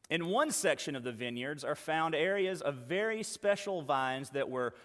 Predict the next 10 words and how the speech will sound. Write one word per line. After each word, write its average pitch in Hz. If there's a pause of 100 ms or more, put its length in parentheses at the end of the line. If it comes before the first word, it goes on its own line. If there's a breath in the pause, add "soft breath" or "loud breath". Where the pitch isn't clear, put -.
frozen 147 (180 loud breath)
nearly 170
to 196
the 190
point 185
of 147
death 113
before 143
being 135
planted, 151